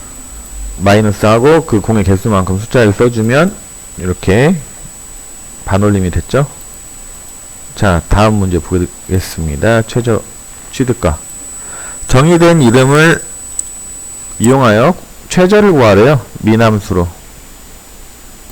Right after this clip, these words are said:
정의된 취득가를 이용해서. 자, 그럼 민을 들어가 보겠습니다.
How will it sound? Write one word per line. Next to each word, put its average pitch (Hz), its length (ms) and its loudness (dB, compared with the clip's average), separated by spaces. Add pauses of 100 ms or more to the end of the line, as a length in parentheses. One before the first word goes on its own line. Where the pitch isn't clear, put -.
정의된 104 460 0
취득가를 120 680 2
이용해서. 98 640 0 (100)
자, 107 120 -2
그럼 107 240 -2
민을 110 240 0
들어가 98 200 0
보겠습니다. 85 540 -4